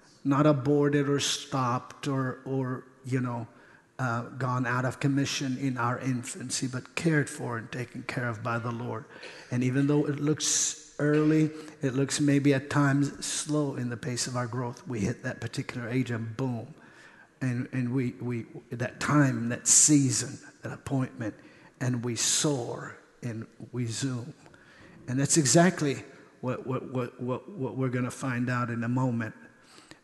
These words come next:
Um, Jesus, uh, talks about this woman in the fourth chapter. I'm not gonna look.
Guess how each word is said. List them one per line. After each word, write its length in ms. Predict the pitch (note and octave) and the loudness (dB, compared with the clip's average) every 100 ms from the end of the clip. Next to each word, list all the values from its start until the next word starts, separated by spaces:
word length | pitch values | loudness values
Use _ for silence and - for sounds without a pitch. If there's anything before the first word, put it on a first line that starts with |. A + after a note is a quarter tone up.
| - | -6
Um, 400 | B2 A#2+ A#2+ A2+ - - - C#3+ B2+ | -2 0 -2 -4 -10 -20 -10 -4 -2
Jesus, 960 | A#2 D3 F3+ C#3+ C3 D#3 - - - - _ _ _ _ _ _ - - - - | 2 6 6 4 2 -2 -4 -6 -14 -20 _ _ _ _ _ _ -12 -12 -16 -8
uh, 60 | A2+ | -6
talks 440 | - E3 D#3+ - | 2 2 2 0
about 320 | D3 C3 B2 A2+ | 0 0 -2 -4
this 220 | A2+ - | -6 -4
woman 420 | A#2 A#2 A2+ B2+ - - _ - - - - - _ - | -4 -4 -4 -8 -14 -20 _ -20 -20 -20 -20 -20 _ -2
in 200 | C3+ B2+ | 0 0
the 80 | A#2+ | -2
fourth 400 | - C#3 A#2+ - | -4 -4 -4 -2
chapter. 400 | C#3+ A2+ - A#2 | -2 -2 -4 -4
I'm 160 | B2+ | -2
not 160 | C3 B2 | 0 -2
gonna 280 | B2+ A#2+ A#2+ | -2 -2 -4
look. 420 | A2+ A2+ - | -6 -8 -12